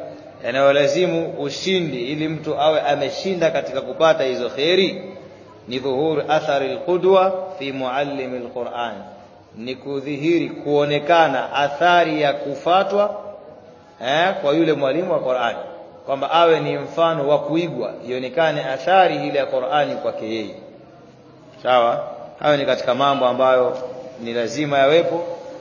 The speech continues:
ili mtu aweze kupata kushinda katika hizo nini, hizo kheri.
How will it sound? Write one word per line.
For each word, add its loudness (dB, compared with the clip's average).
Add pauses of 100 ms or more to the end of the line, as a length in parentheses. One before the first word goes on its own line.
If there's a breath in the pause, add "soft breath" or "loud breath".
ili -4
mtu -6
aweze -2
kupata -2 (100)
kushinda -6
katika -2 (520)
hizo -2
nini, -4 (300)
hizo -6
kheri. -4